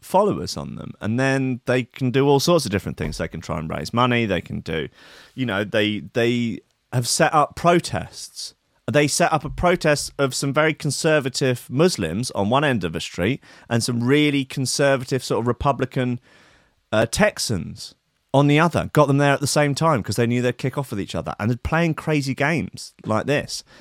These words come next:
and are potentially influencing all sorts of different things. It would not surprise me if all of this stuff, uh, was, I don't know, part of it, or it was part of some sort of scam. Like, maybe, you know, you get this message from some dude and he's like, "Show the bobs," you know, vagine.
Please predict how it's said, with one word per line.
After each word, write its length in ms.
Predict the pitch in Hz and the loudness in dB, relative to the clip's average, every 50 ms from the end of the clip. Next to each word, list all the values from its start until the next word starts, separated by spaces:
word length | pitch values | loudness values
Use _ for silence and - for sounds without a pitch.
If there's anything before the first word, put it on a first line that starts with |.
| - - - | -18 -10 -4
and 260 | 117 117 120 120 117 | -2 0 0 2 2
are 100 | 117 113 | 0 0
potentially 580 | - 117 - - 147 139 127 - 127 120 117 | -2 -4 -4 -2 -2 -2 -2 -4 -2 -2 -2
influencing 640 | 113 - 131 123 117 - 123 120 117 - - 117 113 | -2 -2 -2 -4 -4 -4 -4 -4 -2 -2 -2 -2 0
all 100 | 117 117 | 0 0
sorts 240 | 110 - 120 113 110 | 0 0 -2 -4 -4
of 60 | 113 | -4
different 240 | 113 117 - 107 107 | -6 -6 -6 -6 -2
things. 240 | - 107 107 90 - - - - - - - - _ _ _ _ _ - | -2 -2 -2 -2 -6 -14 -20 -20 -20 -20 -20 -20 _ _ _ _ _ 0
It 220 | 175 175 151 127 | 2 2 4 6
would 260 | 160 196 240 220 - - | 8 8 8 6 4 2
not 360 | 170 165 185 214 - - - | 4 6 6 6 4 4 0
surprise 600 | - 160 - - 180 185 190 185 180 160 - - | -2 0 2 2 4 4 4 4 2 0 -2 -4
me 240 | 85 - 82 80 - _ _ _ _ - | -8 -6 -6 -8 -8 _ _ _ _ -4
if 100 | 117 117 | 0 2
all 180 | 143 160 190 202 | 4 6 6 6
of 80 | 196 | 6
this 160 | 170 180 170 - | 4 2 2 2
stuff, 640 | - - - 156 143 95 78 90 107 - - - - _ _ _ _ _ _ _ _ _ _ _ _ | 0 0 2 2 2 2 0 -2 -4 -6 -10 -20 -20 _ _ _ _ _ _ _ _ _ _ _ _
uh, 480 | - 117 117 117 113 110 107 104 98 - - | 2 2 4 6 6 6 4 4 2 2 0
was, 640 | - 110 120 127 127 127 123 123 120 - - - - _ _ - | 0 2 4 6 6 6 6 6 4 2 -2 -4 -6 _ _ 2
I 120 | 123 143 | 4 4
don't 160 | 156 151 143 143 | 4 4 2 2
know, 140 | 156 151 147 | 2 2 2
part 300 | - - 151 160 160 127 | 0 0 0 0 2 2
of 80 | 113 | 0
it, 120 | 98 - - | 0 0 2
or 100 | 101 113 | 2 4
it 40 | 123 | 4
was 100 | 127 - | 2 2
part 280 | - - 160 165 151 | 0 0 0 0 0
of 80 | 139 - | 0 -2
some 160 | - 160 151 | -2 -2 -2
sort 220 | - 170 - 139 | -2 -2 -2 -2
of 100 | - - | -4 -4
scam. 300 | - 147 151 139 104 80 | -2 0 0 0 -2 -2
Like, 180 | 80 92 104 - | -4 -4 -4 -2
maybe, 300 | 113 127 131 131 127 139 | -2 -2 -2 -2 -2 -4
you 160 | 139 139 147 | -4 -4 -2
know, 120 | 131 107 117 | -2 0 0
you 140 | 135 131 | 0 0
get 180 | 110 - 127 104 | 0 -2 -2 -2
this 140 | 123 - - | -2 -4 -2
message 340 | 139 135 - - 113 95 - | -2 -4 -2 -2 -6 -6 -6
from 160 | - 101 101 | -6 -6 -4
some 220 | - 113 107 107 | -2 -2 -2 -2
dude 400 | 98 - 123 123 110 92 87 - - - | -2 -2 0 0 0 -2 -4 -6 -12 -6
and 340 | - 92 95 95 87 - - | -4 -2 -2 -2 -4 -4 -2
he's 340 | 101 104 104 95 - - | 0 0 0 0 -2 -2
like, 200 | 104 95 95 95 | 0 0 0 0
"Show 200 | - - 120 123 135 | 0 0 2 2 2
the 80 | 131 | 2
bobs," 640 | - - 113 117 104 90 - - - - - - _ - | 2 4 4 4 4 2 0 -6 -10 -12 -14 -18 _ -6
you 140 | 110 113 | -2 0
know, 260 | 110 104 104 98 92 87 | 0 2 2 2 0 -2
vagine. 640 | - - - - - - - 98 95 110 110 107 90 | -4 -10 -14 -14 -8 -4 -2 0 0 2 0 0 0